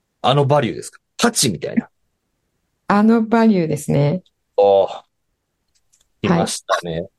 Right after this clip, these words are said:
Speaker 1: バリューファイヤー。
Speaker 2: あのバリュー、どのバリューですか？
Speaker 1: <laughs> いや、もう、サーヤさんといえば、やっ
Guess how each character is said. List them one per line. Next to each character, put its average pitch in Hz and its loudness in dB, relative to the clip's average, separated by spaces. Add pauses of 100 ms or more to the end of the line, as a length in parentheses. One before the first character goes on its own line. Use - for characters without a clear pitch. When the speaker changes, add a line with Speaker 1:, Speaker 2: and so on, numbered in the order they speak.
(160)
Speaker 1:
バ 113 4
リ 104 -4
ュ 104 -2
ー 185 2
フ 202 2
ァ 90 -2
イ - -
ヤ 90 -8
ー。 - -
Speaker 2:
あ 226 2
の 226 4
バ 190 2
リ - -
ュ - -8
ー、 - -10 (200)
ど 202 2
の 190 2
バ 165 0
リ 160 2
ュ 156 2
ー - 2
で 160 0
す - -6
か？ - -4 (260)
Speaker 1:
<laughs> - 0 (2000)
い - 0
や、 156 2 (360)
も 160 4
う、 127 -4
サ 170 2
ー 151 4
ヤ 156 2
さ 110 -4
ん 90 -10
と - -8
い 92 2
え 87 2
ば、 78 0
や 82 -4
っ - -16